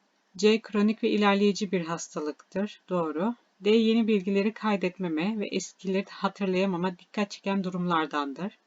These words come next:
Bu da doğru. E. İlerlemiş demanslarda hasta yakın aile üyelerini tanı-, tanıyamayabilir,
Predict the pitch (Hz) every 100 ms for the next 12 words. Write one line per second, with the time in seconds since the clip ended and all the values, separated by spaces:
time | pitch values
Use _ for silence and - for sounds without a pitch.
0 | _ - 196 175 165 147 160 254 _ -
1 | - - _ 214 233 220 220 214 208 226
2 | - 214 208 190 175 180 156 202 - 202
3 | - 220 190 - 220 190 190 196 202 180
4 | 175 165 160 165 214 247 208 196 - _
5 | - 196 214 202 190 185 185 185 190 175
6 | 165 160 226